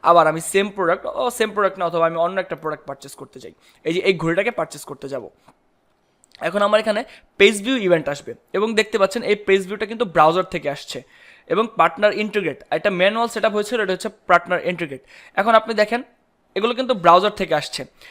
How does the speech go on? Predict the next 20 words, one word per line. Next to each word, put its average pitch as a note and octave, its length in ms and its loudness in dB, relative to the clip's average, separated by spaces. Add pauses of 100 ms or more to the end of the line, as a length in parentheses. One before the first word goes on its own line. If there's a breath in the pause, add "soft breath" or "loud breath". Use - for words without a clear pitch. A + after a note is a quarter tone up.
(160 loud breath)
সাথে - 360 0
সাথেই C#4+ 320 0
আবার G3+ 240 8
দেখতে G#3+ 220 -4
পারবেন F3+ 300 2
জিনিসগুলো F#3 380 -2
সার্ভার F3 360 6
থেকেও D#3 280 -4
আসবে C#3 300 -6 (440 loud breath)
এবং G#3 200 2
সার্ভার F#3+ 340 4
থেকে A#3 240 0
আসার G3 240 4
পর A#3+ 220 4
এই D#3+ 100 -2
যে D3 80 -2
দেখেন C#3+ 240 -4 (520)
সার্ভার F#3+ 360 6
থেকেও A#3 240 2
আসতেছে G#3+ 440 2